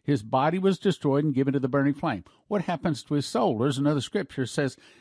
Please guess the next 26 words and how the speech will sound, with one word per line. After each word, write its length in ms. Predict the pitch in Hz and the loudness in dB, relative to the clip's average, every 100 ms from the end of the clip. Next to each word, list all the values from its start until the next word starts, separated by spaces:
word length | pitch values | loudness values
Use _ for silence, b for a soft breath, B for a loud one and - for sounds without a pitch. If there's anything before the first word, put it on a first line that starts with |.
| b b | b b
"And 240 | 160 135 - b b b b - | 0 0 -8 b b b b -6
I 80 | 135 | -4
saw 240 | - 180 | 0 2
the 100 | 180 | 2
beast 480 | 156 143 165 - _ _ b b b b b | 2 0 0 -6 _ _ b b b b b
the, 120 | 135 | -4
and 180 | 135 135 | -2 -2
the 60 | |
kings 280 | - 185 160 | -2 -2 0
of 40 | 139 | 2
the 120 | 143 | 4
earth," 200 | 147 - | 4 4
and 100 | 147 | 6
they 100 | 151 | 6
were, 180 | 151 135 | 4 2
you 600 | 135 117 117 139 139 135 | 0 -2 -6 0 0 2
know, 220 | 135 139 | 2 2
I 120 | 127 | 2
don't 140 | 151 139 | 4 2
have 120 | - | 0
time 180 | 123 104 | -4 -4
to 40 | |
quote 220 | - 107 | -2 -2
all 140 | 85 78 | -2 -8
that. 180 | 80 _ b b b b | -10 _ b b b b
But 220 | 143 123 | -2 -2